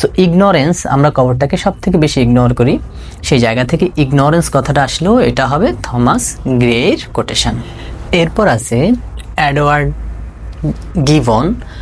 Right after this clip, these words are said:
ওনাকে আমরা পড়বো এডওয়ার্ড জীবন, গিবন না পড়ে আমরা পড়বো জীবন। So, জীবনের উত্থান পতন, জীবন মানে সেখানে উত্থান এবং পতন থাকবে।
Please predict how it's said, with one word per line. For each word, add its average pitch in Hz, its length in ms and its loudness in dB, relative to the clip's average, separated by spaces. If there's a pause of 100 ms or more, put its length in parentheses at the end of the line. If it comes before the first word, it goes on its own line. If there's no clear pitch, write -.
(240)
ওনাকে 156 300 2
আমরা 147 220 2
পড়বো 139 500 2 (160)
এডওয়ার্ড 131 420 0
জীবন, 123 440 2
গিবন 147 320 4
না 151 160 4
পড়ে 202 200 2
আমরা 123 180 2
পড়বো 127 240 2
জীবন। 123 320 0 (680)
So, 175 120 2
জীবনের 143 460 2
উত্থান 135 520 0
পতন, 117 360 0
জীবন 123 260 2
মানে 139 200 2
সেখানে 127 320 2
উত্থান 123 360 0
এবং 123 220 2
পতন 117 280 2
থাকবে। 131 300 0